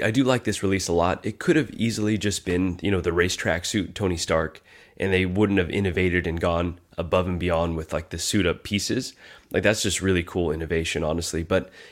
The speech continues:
it does lead to some an-, uh, paralysis by analysis, 'cause it's like, well, which one do I get? Do I get, you know, the two point oh version? Do I get this? Do I wait to see if they, uh, you know, release in the U S the one with the,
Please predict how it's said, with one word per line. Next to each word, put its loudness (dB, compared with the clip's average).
it -2
does 4
lead 2
to 0
some 2
an-, -2
uh, -2
paralysis 2
by 2
analysis, -2
'cause -2
it's -6
like, 4
well, 2
which -2
one 4
do 6
I 6
get? 2
Do 2
I 2
get, -2
you 4
know, 6
the 2
two -2
point 6
oh 6
version? 2
Do 2
I 2
get -4
this? 4
Do 4
I 4
wait -2
to -2
see 0
if 0
they, 4
uh, 2
you 0
know, 2
release 2
in 2
the 6
U 2
S 0
the 2
one 4
with -2
the, 2